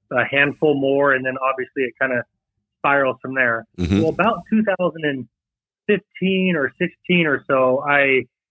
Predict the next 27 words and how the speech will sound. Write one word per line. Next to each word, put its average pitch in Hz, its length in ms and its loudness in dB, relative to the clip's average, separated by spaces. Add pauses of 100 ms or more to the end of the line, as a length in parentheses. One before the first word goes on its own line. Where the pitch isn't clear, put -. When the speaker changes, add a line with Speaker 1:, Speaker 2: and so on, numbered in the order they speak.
(320)
Speaker 1:
I 147 60 0 (100)
said, 160 140 -2
"You 160 100 -4
know 160 120 0
what? 160 260 0 (100)
I 170 140 2
would, 190 260 2 (140)
I 170 120 0
would 190 220 0
like 139 380 2
to 127 100 -2 (100)
challenge 151 400 0
myself 139 600 0
to 131 60 -10
be 131 280 0
the 175 240 -2 (120)
best 156 200 0 (140)
possible 147 420 -2 (140)
shooter 139 220 0
that 123 100 2
I 123 160 2
could 113 220 -8
be." 110 280 0 (460)
Um, 123 460 -2 (160)
you 147 100 -2
know, 135 140 2
that's 160 200 2